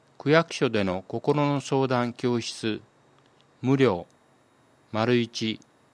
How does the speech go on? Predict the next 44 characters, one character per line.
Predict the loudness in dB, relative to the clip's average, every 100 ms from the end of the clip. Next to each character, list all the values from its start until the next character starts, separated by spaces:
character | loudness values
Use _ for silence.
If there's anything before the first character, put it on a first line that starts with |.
| _ _
精 | -2 2 2
神 | 2 0 0
科 | 0
医 | 2
に | 2
よ | 0 -2
る |
相 | -6 -4 -2 -2
談、 | -4 -6 -10 _ _ _ _ _ _
要 | 2 4
申 | 4 0 -2
し | -6
込 | -4
み。 | -4 -4 -10 _ _ _ _ _ _ _
時、 | -4 -4 0 -2 -2 _ _ _ _ -4
九 | 2
月 | 2 2 -2
十 | 0 2 2
六 | 0 0
日 | 0 -2 -4
木 | -4 -4 -2
曜、 | 2 2 0 -10 _ -8
十 | -2 2
四 | 4 2
時 | 0
か | -6 -6
ら、 | -8 _ _ _ _ _ _ _ _
十 | -6 0 2
月 | 4 2 0
五 | -4 -4 -14
日 | -6 -4 -4 -6 -4
火 | 0
曜、 | 2 2 0 -10 _ _
十 | -6 -4 -2
三 | 0 0
時 | 0 -4
三 | -2 -2
十 | -2
分 | -6 -6 -8
か | -6 -8
ら。 | -10 -12 _ _ _ _ _ _ _ _ _
と | -6
こ | -2 2
ろ、 | 4 2